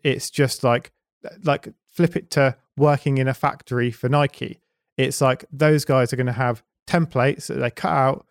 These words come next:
they stick it together in this way, and they do the thing. There's no creativity in that. It's just, they're just piecing something together. And I think that's where it becomes fun. That's where the creativity happens. That's where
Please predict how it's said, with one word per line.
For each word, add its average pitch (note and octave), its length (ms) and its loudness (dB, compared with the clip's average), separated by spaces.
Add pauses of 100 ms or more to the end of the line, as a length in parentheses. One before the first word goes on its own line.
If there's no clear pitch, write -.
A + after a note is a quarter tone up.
(260)
they B2+ 80 -2
stick - 240 -2
it E3+ 60 -6
together D3 240 0
in C3 120 0
this D#3 260 -2
way, B2+ 360 0
and B2+ 140 -4
they B2 80 0
do B2 160 0
the A#2 80 -2
thing. A2+ 320 -6 (400)
There's C3+ 140 0
no E3 160 4
creativity C#3+ 600 -2
in - 100 -8
that. - 240 -12 (120)
It's C3 220 -4
just, - 320 0 (160)
they're C3 100 4
just B2+ 220 -4
piecing B2+ 320 -2
something B2 240 -6
together. B2 440 -2 (380)
And C3 80 -2
I C#3 80 0
think C#3+ 320 -4 (460)
that's D3+ 380 -2
where C3+ 180 4
it B2 120 -4
becomes B2 360 -6
fun. B2 300 0
That's - 280 -6
where C3 160 2
the A#2+ 120 -6
creativity C3+ 560 -4
happens. A#2+ 380 -2
That's A#2+ 260 -4
where A#2+ 320 -2